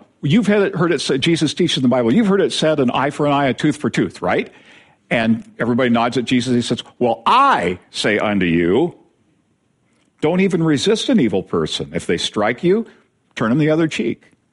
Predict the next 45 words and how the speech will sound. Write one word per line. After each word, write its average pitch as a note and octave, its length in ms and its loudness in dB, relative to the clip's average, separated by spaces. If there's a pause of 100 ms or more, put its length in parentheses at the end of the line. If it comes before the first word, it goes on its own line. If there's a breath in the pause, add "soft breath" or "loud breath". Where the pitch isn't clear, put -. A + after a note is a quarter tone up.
(220)
So - 120 -6
you D3+ 80 2
see G#3 160 0
how F#3+ 120 2
that D3 160 -2
methodology D#3 540 0
works? D#3 260 -2
There's A#2+ 160 0
a G#2+ 40 0
strong F#3+ 460 0
negation, E3+ 640 0 (580 soft breath)
and D3 220 0
then D3+ 220 0
the - 80 -4
positive F#3 500 -2
response A#2 640 -2 (320 loud breath)
that, - 360 -4
that's - 240 -4
the C3 100 -2
more C#3 220 2
better A#2+ 260 0
way, G#2 280 0
the G#2 100 0
more B2+ 260 2
excellent C3 440 -4
way. G#2 260 0
The F#2+ 100 -2
first F#3+ 320 -2
response D#3 480 -2
is C#3+ 140 0
our B2+ 140 0
gut C#3+ 400 -4
instinct, C#3 600 -2
our B2+ 160 -2 (220)
lizard D3 500 0
brain C#3 500 0
that C3 200 -4
kicks - 340 -4
in C#3+ 200 0
out B2 160 0
of A#2 100 -2
fear D3+ 640 0 (340 loud breath)
and, B2 320 -2
and, B2+ 260 -2
and, A#2 260 0